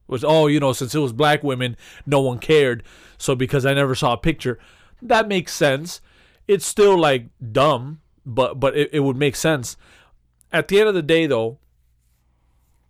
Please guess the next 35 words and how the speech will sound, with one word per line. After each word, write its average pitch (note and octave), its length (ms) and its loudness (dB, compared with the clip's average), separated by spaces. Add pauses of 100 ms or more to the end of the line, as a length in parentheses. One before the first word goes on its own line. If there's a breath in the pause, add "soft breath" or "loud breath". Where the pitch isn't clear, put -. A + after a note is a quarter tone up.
(1000)
you E3 260 2
also F3+ 300 2
have D#3 260 0
to C#3 140 -4
take D3 300 -4
account, C3 500 -4 (600)
take D#3 260 -2
in E3+ 120 -2
account A#2 360 -8 (1040)
that C#3 380 -2
Twitter F#3+ 460 2
is C#3 140 -4
just A#2 260 -2
one B2 320 -4
realm. A2 420 -4
Like, B2+ 320 -2 (220)
Twitter F#3 420 2
is D#3+ 180 2
really E3 280 2
just C3 300 -2
outrage. A2+ 560 0
<laughs> - 20 -12
That's - 200 -6
what B2+ 160 -2
it A#2+ 80 -4
is. B2+ 200 0
It's A2+ 120 -10
like B2 200 -4 (420 soft breath)
a, C#3 220 -4 (160)
a, C#3+ 60 0
a - 180 -4
place - 340 0
where C3+ 100 -2
you C#3+ 160 0
vent, C3 480 -4